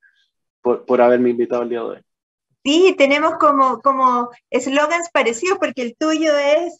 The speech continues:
Speaker 2: eh, la ciencia, eh, forense en palabras normales y el mío es medicina en palabras simples.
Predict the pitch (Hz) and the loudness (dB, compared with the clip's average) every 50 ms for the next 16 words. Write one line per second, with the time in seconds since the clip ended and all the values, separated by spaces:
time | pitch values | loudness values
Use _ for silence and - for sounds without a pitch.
0 | - - 240 233 220 220 214 220 220 208 202 202 202 208 208 208 226 233 226 240 | -8 -4 -2 -2 -2 -2 -2 -2 -2 0 -2 -2 -2 -6 -8 -8 -6 -6 -6 -6
1 | - - 294 302 339 349 - _ _ - 320 320 330 330 320 - - 233 214 208 | -8 -8 -8 -8 -8 -8 -14 _ _ 0 0 0 2 0 -2 -4 -4 -6 -6 -6
2 | 202 208 240 233 247 269 311 285 330 302 277 285 240 233 247 254 285 330 302 254 | -4 -4 -2 -2 -2 -4 -6 -8 -8 -10 -6 -6 -6 -4 -4 -4 -4 -6 -6 -8
3 | 233 214 226 247 262 294 311 339 339 302 269 247 240 226 240 269 285 302 339 311 | -8 -4 -4 -4 -4 -4 -4 -8 -8 -8 -8 -8 -8 -8 -6 -4 -4 -4 -4 -4
4 | 262 254 247 233 233 277 285 294 294 - 302 277 277 269 285 311 - - 311 285 | -4 -4 -4 -4 -4 -4 -6 -6 -4 -2 -2 0 0 -2 -2 -4 -4 -4 -4 -4
5 | - - 196 175 | -4 -6 -8 -8